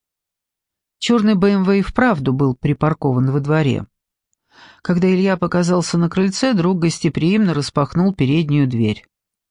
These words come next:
«Карета подана!» «Ну,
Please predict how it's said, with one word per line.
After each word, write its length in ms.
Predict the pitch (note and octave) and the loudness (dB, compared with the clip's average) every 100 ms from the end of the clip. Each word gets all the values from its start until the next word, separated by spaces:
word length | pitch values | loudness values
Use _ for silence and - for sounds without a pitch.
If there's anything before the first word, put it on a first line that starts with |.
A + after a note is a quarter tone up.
| _ | _
«Карета 600 | - C#3+ G3 A#3+ A3+ G#3+ - | -2 0 2 2 0 -2 -2
подана!» 560 | A#3 B3 E3+ G#2+ E2+ - _ _ _ _ _ _ _ _ _ _ - | 0 2 0 0 -2 -6 _ _ _ _ _ _ _ _ _ _ -4
«Ну, 600 | D3+ E3+ D#3 C#3+ C3 | 0 2 2 2 -2